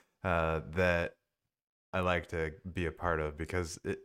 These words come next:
it's fun whenever it's, it's spread across a bunch of different things, and, and there's things for, for every, every kind of person, or even the same person on different days, depending on, like, what you're feeling. Like, maybe, maybe today you just wanna tune in and watch a stream, but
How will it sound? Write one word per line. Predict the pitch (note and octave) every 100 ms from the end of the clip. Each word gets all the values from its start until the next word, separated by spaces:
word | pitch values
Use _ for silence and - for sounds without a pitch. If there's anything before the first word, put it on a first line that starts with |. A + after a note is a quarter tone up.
| -
it's | A2 -
fun | - A2+ A2+ F2+
whenever | E2+ E2 E2+ E2
it's, | E2 - - -
it's | F2+ E2+
spread | - - F2 D#2
across | D2+ F2 D#2 -
a |
bunch | D#2+ E2+ E2
of | F2
different | E2 E2 F2 E2
things, | F#2 F#2 F2
and, | E2 D#2 D#2
and | F2 E2
there's | D#2 -
things | - F2+ E2+ D#2+ - - - - _
for, | - F#2+ E2 D#2+ - -
for | - F#2
every, | F#2+ E2+ E2+ D#2+ D#2 D2+ _ _ _ _ -
every | G#2+ G2+
kind | F2+ G#2 F#2+
of | E2 -
person, | - G#2 F2+ - D#2+ D#2 -
or | G#2+ A#2+ G#2+ G#2+ -
even | A2 A2+ G2+
the | G2
same | F2 G#2+ G2
person | G2 F2+ F#2+ F#2
on | F2 F2+ F2
different | F2 F#2+ F2+
days, | G2 F2+
depending | D#2+ E2+ G2 F#2+
on, | F2+
like, | F2+ E2+
what | F#2
you're | E2
feeling. | D#2+ G2+ F#2 D#2
Like, | D#2 D#2
maybe, | F2 F2 E2+ - - -
maybe | G#2+ G#2+
today | F#2+ F#2 F#2+
you | F2
just | D#2+ E2+
wanna | F2 F2 E2+ E2 D#2+
tune | - F#2
in | F2 E2
and | E2
watch | E2+ D#2+
a |
stream, | E2+ - G2 F2+ D#2+
but | E2 E2